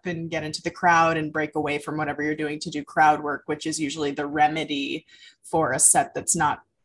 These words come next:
really going the way you want it to. But, um, it really varies. Like,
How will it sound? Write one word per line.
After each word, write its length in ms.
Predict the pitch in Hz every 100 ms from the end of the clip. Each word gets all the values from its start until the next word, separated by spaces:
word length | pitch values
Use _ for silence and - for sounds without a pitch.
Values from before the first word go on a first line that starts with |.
| _ _ -
really 340 | 165 151 147
going 400 | 143 151 143 143
the 80 | 151
way 120 | 151
you 140 | 147 139
want 240 | 135 151
it 140 | 160
to. 340 | - 208 208 220 - - _ _
But, 200 | - 180 180
um, 260 | 175 175 170
it 140 | - 196
really 320 | 220 254 247
varies. 580 | 185 175 226 175 - -
Like, 340 | - - -